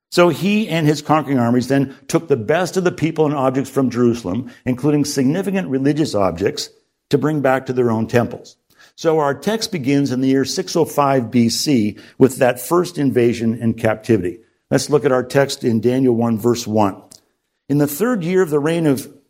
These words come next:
Jehoiakim, king of Judah, Nebuchadnezzar, king of Babylon, came to Jerusalem and besieged it. And the Lord gave Jehoiakim, king of Judah, into his hand, along with some of the vessels of the house of the Lord. And he brought them to the land of Shinar, to the house of his God,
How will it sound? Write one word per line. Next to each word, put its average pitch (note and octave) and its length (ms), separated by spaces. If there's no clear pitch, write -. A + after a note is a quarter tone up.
Jehoiakim, B2+ 720
king D3+ 180
of B2 140
Judah, G#2 340
Nebuchadnezzar, C3 720
king F3 240
of E3 100
Babylon, A#2+ 520
came C#3+ 240
to E3 100
Jerusalem A2+ 500
and G#2+ 120
besieged B2 480
it. - 240
And C3 140
the B2 60
Lord D3 380
gave D3+ 320
Jehoiakim, C3+ 560
king D#3+ 200
of D#3 80
Judah, C#3 260
into C#3+ 240
his C#3+ 140
hand, A2 420
along C3 240
with C3+ 80
some E3+ 240
of F3+ 40
the D#3 60
vessels C3 380
of B2 80
the A#2+ 80
house A#2 240
of A2+ 80
the A2+ 80
Lord. F#2+ 440
And A2+ 80
he A#2+ 80
brought D#3 300
them F3 160
to C#3 80
the D3 100
land C3 220
of B2 80
Shinar, B2 420
to C3 140
the B2 80
house D#3+ 260
of C#3+ 80
his B2+ 160
God, F#2+ 460